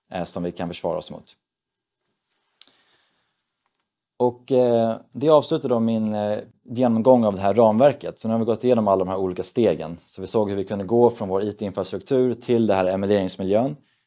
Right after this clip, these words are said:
med hjälp av virtualisering. Sedan såg vi hur vi använde data från emuleringen för att skatta en formell modell av vårt system. Och hur vi baserar den modell-, baserat på den modellen sedan optimerar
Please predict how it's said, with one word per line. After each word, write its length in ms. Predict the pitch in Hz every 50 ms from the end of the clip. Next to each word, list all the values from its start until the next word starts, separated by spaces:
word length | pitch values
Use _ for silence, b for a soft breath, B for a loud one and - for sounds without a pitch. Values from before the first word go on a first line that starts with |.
| _
med 120 | - 98 95
hjälp 240 | 98 95 90 - 95
av 80 | 90
virtualisering. 760 | 92 95 92 101 90 87 87 - 101 98 98 104 120 151 175 - _ _ _ _ _ _ _ _ _ _ _ _
Sedan 260 | _ - 120 113 110
såg 220 | 104 - 117 110 104
vi 60 | 101
hur 140 | 104 107 104
vi 80 | 101 104
använde 340 | 104 104 98 101 101 98 92
data 500 | 90 117 113 107 101 - - - 131 117
från 200 | - 123 107 107
emuleringen 560 | 101 101 95 95 95 92 90 92 92 90 87
för 100 | - 95
att 60 | 90
skatta 500 | - - - 110 101 - _ - 104 98
en 100 | 95 90
formell 360 | - - 98 95 98 92 92
modell 480 | 92 92 90 85 104 107 120 127 135 131 127
av 140 | - 101 95
vårt 160 | 98 95 -
system. 440 | - - - - 95 95 113 143 - _ _ _ _ _ _ _ _ _ _ _ _ _
Och 200 | - 101 101 -
hur 220 | - 117 113 110
vi 220 | 101 104 110 - -
baserar 480 | - - 110 104 - - 135 135 123
den 160 | 113 120 123 131
modell-, 260 | 120 101 98 98 95
baserat 280 | 104 110 - 139 120
på 60 | 120 113
den 120 | 123 131
modellen 420 | 127 107 101 92 92 92 92 90
sedan 340 | 85 - 104 98 95 92 92
optimerar 800 | 98 98 - - 107 107 113 120 123 117 101 98 90 87 87 87